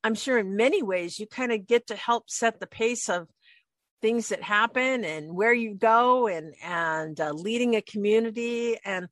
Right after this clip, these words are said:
also just kind of being an influencer and leaving your own legacy as a startup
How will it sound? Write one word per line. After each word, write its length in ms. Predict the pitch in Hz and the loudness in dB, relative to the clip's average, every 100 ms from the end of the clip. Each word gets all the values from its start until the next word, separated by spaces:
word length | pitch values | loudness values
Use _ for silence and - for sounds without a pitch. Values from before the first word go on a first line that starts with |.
| - - _ - | -18 -20 _ 0
also 400 | 240 285 381 320 | 0 0 -4 -4
just 280 | 226 262 - | -4 -6 -4
kind 200 | 254 226 | -4 -2
of 80 | |
being 240 | 196 247 294 | -2 0 0
an 100 | 226 | -2
influencer 880 | 220 269 277 220 185 - 185 160 156 | -2 -4 -2 -2 -2 -6 -4 -4 -4
and 300 | 175 170 165 | -6 -6 -6
leaving 460 | 165 175 226 262 240 | -8 -6 -4 -2 -2
your 180 | 190 180 | -2 -2
own 220 | 208 240 | 0 2
legacy 640 | 220 220 240 - 208 180 | 0 0 -2 -4 -6 -6
as 220 | 175 170 170 | -6 -6 -6
a 80 | |
startup 640 | 151 - - 180 196 196 | -8 -8 0 0 2 -2